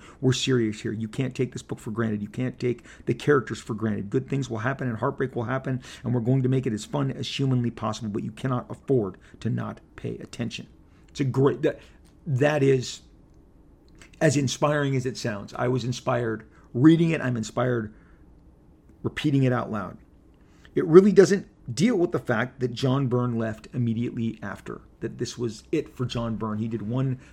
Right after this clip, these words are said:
Christmas-themed issue afterwards, and that was it. And if you look around of, of the time, and you know that I have said this often, and I will repeat it again, I am of the time.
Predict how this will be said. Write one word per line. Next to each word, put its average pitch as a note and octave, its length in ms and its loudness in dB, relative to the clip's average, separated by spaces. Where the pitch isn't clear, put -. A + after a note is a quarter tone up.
Christmas-themed D3+ 720 -4
issue C3 320 -4
afterwards, B2+ 600 -2
and B2+ 140 -2
that B2 160 -6
was D3 160 -4
it. - 160 0
And E3+ 120 2
if D#3 160 -2
you D3 320 -2
look A3 220 2
around D#3 600 2
of, C3+ 260 0
of B2+ 160 0
the C3+ 80 -2
time, D3 460 0
and C3 120 2
you C#3+ 80 2
know C#3 400 0
that B2+ 100 0
I B2+ 80 0
have C3 100 -6
said B2+ 180 0
this B2+ 220 -4
often, C#3+ 320 0
and B2+ 100 0
I B2 120 2
will B2+ 160 0
repeat B2+ 300 -4
it C3 80 0
again, B2 380 0
I C#3+ 160 2
am C#3+ 320 2
of F3 200 2
the D#3+ 80 -2
time. F3+ 400 0